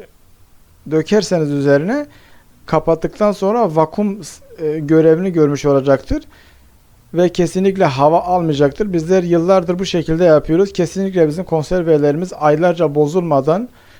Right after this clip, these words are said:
küflenmeden muhafaza oluyor arkadaşlar. Ağız tadıyla güzel bir şekilde yiyebileceğiniz pratik ve bir o kadar da lezzetli bir konserve yapmış olacaksınız.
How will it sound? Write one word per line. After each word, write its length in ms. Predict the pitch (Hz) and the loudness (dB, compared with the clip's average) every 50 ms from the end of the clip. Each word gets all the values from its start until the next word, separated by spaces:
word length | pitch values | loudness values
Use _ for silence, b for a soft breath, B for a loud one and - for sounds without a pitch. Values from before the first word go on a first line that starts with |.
| b b _ | b b _
küflenmeden 840 | - 180 147 - 185 196 190 190 175 160 147 143 170 202 240 262 294 - b b b b b b _ | -6 -6 -6 -4 -4 -2 -2 -2 0 -2 -2 0 0 -2 -2 -4 -6 -12 b b b b b b _
muhafaza 580 | 160 156 151 156 156 143 - 151 151 151 156 | -2 2 4 4 4 4 4 2 2 2 2
oluyor 300 | 180 170 147 151 143 139 | 0 2 2 2 2 2
arkadaşlar. 640 | 139 135 - 139 135 139 131 123 - 196 214 240 277 294 b b b b b b b b b - | 0 2 0 0 2 2 0 -2 -2 -4 -4 -4 -4 -6 b b b b b b b b b 0
Ağız 280 | 165 170 175 190 180 - | 2 4 4 2 2 0
tadıyla 480 | - 170 165 160 185 185 170 175 196 | 0 0 0 0 0 -2 0 -2 -4
güzel 380 | 208 185 170 156 175 190 185 170 | -4 -6 -6 -4 -2 -2 -2 -2
bir 40 | 151 | -4
şekilde 440 | - 165 156 139 156 160 170 190 | -2 -2 -2 -2 -2 -6 -4 -2
yiyebileceğiniz 1080 | 185 170 165 165 175 175 160 160 151 156 151 143 147 151 147 156 180 220 269 277 - - b b b b b b _ - | -2 0 0 0 0 0 -2 2 2 2 2 2 0 -2 -2 0 -2 -2 -4 -6 -8 -16 b b b b b b _ -4
pratik 480 | 175 170 175 170 170 - 233 208 196 | 0 2 2 2 0 -2 -6 -6 -2
ve 160 | 202 180 170 | -2 -2 0
bir 60 | 185 208 | 0 0
o 160 | 202 190 - | 0 0 0
kadar 300 | 165 170 170 185 175 160 | -2 0 0 0 0 2
da 60 | 165 | 2
lezzetli 720 | 147 143 143 147 151 139 143 160 160 156 - - 220 196 | 0 2 2 0 0 0 -2 -4 -4 -4 -4 -8 -8 -8
bir 100 | 208 196 | -8 -8
konserve 500 | - - 180 165 160 - - 180 160 160 | -4 -4 -4 -4 -2 -4 -4 -2 0 0
yapmış 320 | 143 143 139 147 139 - | 0 0 0 -4 -6 -4
olacaksınız. 680 | 143 139 139 131 139 135 127 - - 180 220 285 285 - | -2 -2 0 0 0 -2 -2 -2 -6 -6 -6 -6 -8 -10